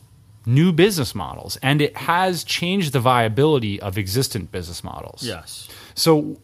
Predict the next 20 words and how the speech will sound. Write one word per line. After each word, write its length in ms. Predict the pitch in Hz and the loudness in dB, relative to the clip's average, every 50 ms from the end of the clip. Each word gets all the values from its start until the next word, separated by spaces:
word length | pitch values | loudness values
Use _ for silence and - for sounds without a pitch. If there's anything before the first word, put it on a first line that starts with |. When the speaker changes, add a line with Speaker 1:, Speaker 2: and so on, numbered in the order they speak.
| - - | -18 -10
Speaker 1:
you 140 | 160 175 180 | -2 2 4
know, 100 | 170 160 | 4 4
one 220 | 151 156 180 240 | 4 2 2 4
of 60 | 262 | 4
the 80 | 240 170 | 2 2
things 300 | - - 127 120 120 107 | 2 2 2 2 2 0
that 100 | 131 120 | 0 -2
I 80 | 117 | -2
think 160 | 110 - 131 117 | -2 -2 -2 -2
is 160 | 120 90 92 | -4 -4 0
really 240 | 110 123 131 127 117 | 0 2 2 2 2
critical, 320 | - - 113 101 - 117 | 0 -2 -4 -2 -2 -2
and 100 | 117 110 | 0 0
I 100 | 147 196 | 2 2
have 180 | 220 240 - - | 2 2 0 0
friends 680 | - - 156 147 143 139 104 78 76 - - - - - - - - - | -2 -2 2 2 4 4 2 0 -4 -8 -8 -10 -10 -12 -18 -20 -20 -8
whose 200 | - - 147 131 | -2 0 0 0
businesses 540 | 120 107 104 147 156 170 190 175 - 175 151 | 0 0 0 0 2 2 0 -2 -2 -4 -4
have 420 | - - - 120 107 101 - - - | -4 -2 -2 -2 -2 -4 -8 -4 -2
died 560 | - 104 110 113 110 95 80 71 71 73 | 0 2 4 2 2 0 -2 -6 -10 -12